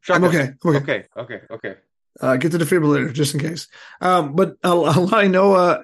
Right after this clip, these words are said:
Speaker 2: you know, I thought he showed some flash, and I thought it was interesting. Um, y-, you know, Lincoln Riley said, you know, Zachariah Branch was outstanding, and then he said the other two guys that started as freshmen,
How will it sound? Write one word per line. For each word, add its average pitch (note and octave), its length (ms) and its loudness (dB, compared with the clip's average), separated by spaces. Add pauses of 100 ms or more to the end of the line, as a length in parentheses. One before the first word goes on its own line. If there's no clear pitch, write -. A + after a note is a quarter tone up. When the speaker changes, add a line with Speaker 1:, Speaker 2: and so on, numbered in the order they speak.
Speaker 2:
you F3 100 0
know, F3 100 4
I - 20 0
thought F#3 160 0
he F#3+ 80 4
showed F#3+ 240 0
some F3 140 -2
flash, F#3 320 0
and F3+ 80 -2
I D#3+ 40 -4
thought F3+ 120 -2
it F#3 40 2
was E3+ 120 0
interesting. F3 600 -2
Um, D3+ 560 -2
y-, D#3+ 220 -10
you D#3+ 140 -6
know, C#3+ 340 -4 (220)
Lincoln E3+ 260 0
Riley F3+ 340 2
said, E3 600 0 (340)
you D3+ 80 -6
know, D#3 60 0
Zachariah F#3 440 2
Branch F3+ 280 0
was D#3 120 -2
outstanding, G3+ 640 0
and E3 120 -6
then F3 80 -2
he F3 80 2
said F#3 260 -2
the D#3 140 0
other B3 160 0
two G3 160 0
guys F#3+ 280 0
that E3 100 -2
started D#3+ 440 0
as D3 100 -2
freshmen, D#3 720 -6